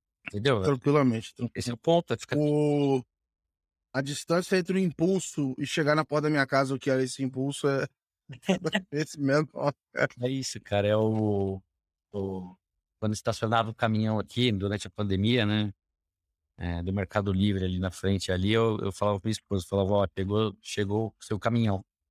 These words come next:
Speaker 2: <laughs> Não, eu já falei aqui, pessoal, cara, que eu gastei, assim, a pri-, eu não, eu não, eu não, não... era tudo que eu comprava no Mercado Livre, eu comprava de vez em quando e tal.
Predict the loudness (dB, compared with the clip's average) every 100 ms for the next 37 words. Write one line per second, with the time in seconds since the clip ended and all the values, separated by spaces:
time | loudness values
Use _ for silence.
0 | _ _ _ -8 -4 0 0 -2 _ -6
1 | -4 -2 -4 -4 -4 -4 -6 -6 0 4
2 | 4 2 2 4 4 4 2 0 -2 0
3 | 0 0 0 0 -2 0 0 -2 -2 0
4 | 0 -4 _ _ _ _ _ _ _ -6
5 | -2 0 2 0 0 -2 -2 0 0 2
6 | 4 6 4 4 2 2 0 -4 -12 _
7 | _ _ _ _ _ _ _ _ _ _
8 | _ _ _ _ 0 4 4 4 2 2
9 | 2 2 2 2 0 2 2 2 0 -2
10 | -4 2 2 2 0 -2 -2 0 0 0
11 | -2 -4 -4